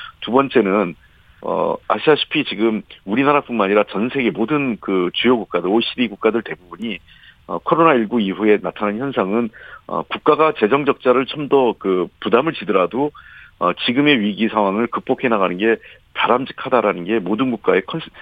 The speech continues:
어, 어떤 일정한 합의입니다. 그리고 오이시디나 아이엠에프 같은 국제 경제 기구조차에서도 그런 적극적 재정을 그, 이, 강조하고 있거든요. 어, 특히 한국 같은 경우에는, 어, 아이엠에프나 오이시디의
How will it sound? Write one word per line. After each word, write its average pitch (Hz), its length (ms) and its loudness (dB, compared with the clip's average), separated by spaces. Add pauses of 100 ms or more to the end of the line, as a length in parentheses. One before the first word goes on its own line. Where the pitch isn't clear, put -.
(160)
어, 78 100 -4 (140)
어떤 113 420 2
일정한 127 380 2
합의입니다. 107 540 0 (240)
그리고 104 200 2
오이시디나 117 520 2
아이엠에프 110 360 0
같은 104 420 -2 (340)
국제 113 360 2
경제 110 320 -2
기구조차에서도 90 1000 -2 (380)
그런 113 220 2
적극적 - 460 -2
재정을 101 340 2 (180)
그, 87 160 -4 (380)
이, 80 240 -2 (560)
강조하고 107 460 2
있거든요. 82 500 -4 (400)
어, 92 120 2 (140)
특히 - 220 -2
한국 175 240 0
같은 160 280 0
경우에는, 104 520 0 (320)
어, 87 180 0 (160)
아이엠에프나 127 480 2
오이시디의 101 400 0